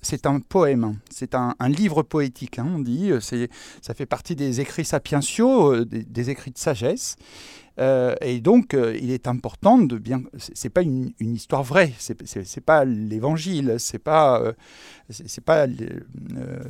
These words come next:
le, le récit de, historique, euh, de la vie de Jésus. Hein, c'est un livre poétique qui, au-delà du poème, permet de révéler une vérité.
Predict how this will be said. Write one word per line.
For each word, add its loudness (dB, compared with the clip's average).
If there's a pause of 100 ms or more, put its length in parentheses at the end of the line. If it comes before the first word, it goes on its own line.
(120)
le, -8
le -6
récit 4
de, -4
historique, 0
euh, 4
de -2
la 4
vie 0
de -10
Jésus. 0 (420)
Hein, 2
c'est -8
un 0
livre 2
poétique -2 (200)
qui, -4
au-delà 6
du -6
poème, 2 (140)
permet 2
de 4
révéler 4 (420)
une 8
vérité. 0